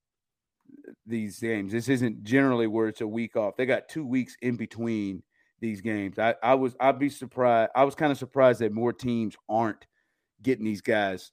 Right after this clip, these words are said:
some work, uh, because now many of them may go a month,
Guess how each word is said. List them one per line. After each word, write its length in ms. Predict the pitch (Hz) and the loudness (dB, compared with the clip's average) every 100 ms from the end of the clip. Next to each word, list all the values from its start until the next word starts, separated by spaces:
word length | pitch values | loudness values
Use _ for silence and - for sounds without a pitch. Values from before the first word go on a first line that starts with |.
| _ | _
some 260 | - 98 | -12 -8
work, 400 | 92 95 - - _ _ _ _ | -6 -8 -10 -20 _ _ _ _
uh, 340 | - 101 95 90 _ _ - | -8 -6 -6 -8 _ _ -10
because 340 | 107 113 101 | -2 -2 2
now 200 | 120 120 | 2 4
many 240 | 117 120 113 | 4 2 0
of 100 | 98 | -2
them 140 | 98 | -4
may 140 | 101 | -4
go 240 | 92 104 98 | -2 -2 0
a 60 | |
month, 400 | 95 113 110 92 | 0 0 0 -4